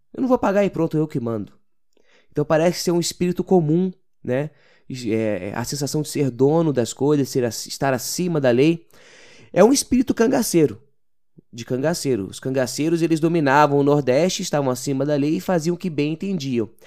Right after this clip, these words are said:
É exatamente esse o espírito que o Ciro Gomes e o Cid Gomes, é, demonstram pra nós, né?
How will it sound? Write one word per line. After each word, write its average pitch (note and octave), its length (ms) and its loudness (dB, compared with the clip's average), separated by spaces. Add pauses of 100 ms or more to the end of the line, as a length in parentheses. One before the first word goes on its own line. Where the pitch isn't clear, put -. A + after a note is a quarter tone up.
(200)
É G#3+ 80 0
exatamente F3+ 540 2
esse F3 80 -4
o - 20 0
espírito F#3 460 -4
que A3+ 460 -4 (220)
o D3 100 -6
Ciro G3+ 320 -2
Gomes D3+ 300 2
e F3+ 40 -2
o - 20 -4
Cid F3+ 240 -6
Gomes, E3+ 460 -4 (600)
é, D#3+ 220 -2
demonstram E3+ 600 0
pra C4 160 0
nós, D#3 340 2
né? C3 200 -2